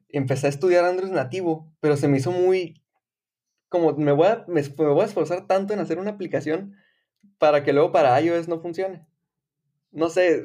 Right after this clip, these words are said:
a mí eso me calaba, no me gustaba eso. Y ya estaba medio avanzado, pero estuve viendo que todos estaban hablando que Flutter, que Flutter, que Flutter, que Flutter, que, que es lo del momento, que todo, todo el mundo estaba hablando de Flutter.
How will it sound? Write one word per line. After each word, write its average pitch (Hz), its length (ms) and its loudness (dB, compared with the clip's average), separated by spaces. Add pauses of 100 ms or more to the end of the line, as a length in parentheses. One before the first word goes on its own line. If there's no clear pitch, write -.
a 147 80 2
mí 151 140 2
eso 170 180 -2
me 208 140 -2
calaba, 139 300 2
no 151 320 -4
me 185 120 -2
gustaba 156 440 0
eso. 143 200 -8 (1400)
Y 165 120 -6
ya 165 100 4
estaba 220 240 4
medio 208 200 4
avanzado, 143 680 0 (720)
pero 180 180 4
estuve 196 300 2
viendo 214 300 -2
que 143 260 0
todos 170 260 0
estaban 175 240 2
hablando 156 300 0
que 139 100 -6
Flutter, 151 380 0
que 123 100 -10
Flutter, 143 400 0
que 120 100 -14
Flutter, 139 400 -2
que 123 100 -12
Flutter, 139 420 -2
que, 120 300 -12 (500)
que 139 100 -2
es 135 140 -4
lo 139 100 4
del 135 100 4
momento, 165 460 0
que 123 300 -10 (1000)
todo, 208 300 2
todo 220 120 4
el 226 60 0
mundo 202 140 0
estaba 156 160 2
hablando 151 240 2
de 123 80 2
Flutter. 127 360 -2